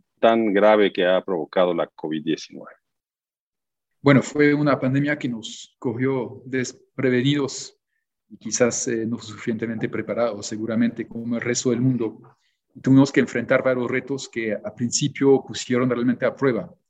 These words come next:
Speaker 2: la unidad europea. Y creo que esos tres retos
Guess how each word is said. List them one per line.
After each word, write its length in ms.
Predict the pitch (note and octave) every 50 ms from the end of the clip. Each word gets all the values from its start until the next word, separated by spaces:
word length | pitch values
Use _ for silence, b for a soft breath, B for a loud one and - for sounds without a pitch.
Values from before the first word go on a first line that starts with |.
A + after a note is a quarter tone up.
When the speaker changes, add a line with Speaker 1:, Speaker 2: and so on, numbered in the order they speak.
| _ _
Speaker 2:
la 140 | _ A2 G#2+
unidad 320 | A2 A2+ A#2 A2+ A2+ A2+ A2+
europea. 440 | A2 A2 G#2+ - B2 A2 G2 F2 F2 - _ _ _ _ _ _ _ _ _
Y 120 | A#2+ -
creo 240 | - - G#2+ C#3 D3
que 120 | C#3 E3
esos 240 | C#3+ - - A#2+ -
tres 220 | - C#3+ C#3 B2 B2+
retos 680 | C3+ D3 C#3+ C#3 - D#3+ D#3+ D#3+ - - - - _